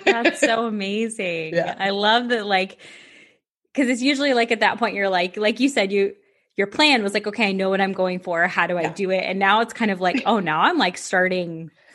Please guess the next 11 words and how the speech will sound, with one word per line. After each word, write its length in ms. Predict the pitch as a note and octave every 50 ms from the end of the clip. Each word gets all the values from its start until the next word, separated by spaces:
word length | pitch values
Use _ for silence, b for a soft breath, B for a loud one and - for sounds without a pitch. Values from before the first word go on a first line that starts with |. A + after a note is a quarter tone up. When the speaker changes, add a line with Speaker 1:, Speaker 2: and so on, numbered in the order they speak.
| b b b b b
Speaker 2:
fresh. 540 | E3 D#3 E3+ B3 C#4+ A3+ F#3+ - - - -
Like, 140 | F#3 F3+
this 160 | F#3 G#3+ B3+ -
Speaker 1:
Yes. 60 | -
Speaker 2:
is, 100 | A3+ G#3
like, 260 | F#3 F3+ F#3 - F3
new. 340 | F#3 G3+ A#3 C#4+ D#4+ D#4+ D#4
I 140 | C#4 B3 A#3+
wasn't 380 | A3+ A3 G#3+ G#3+ A3 G#3 G3+
expecting 220 | G3 F#3+ F3+ F3+ F3
Speaker 1:
Totally. 340 | F3+ D#3 D3+ D3 D3+ D3+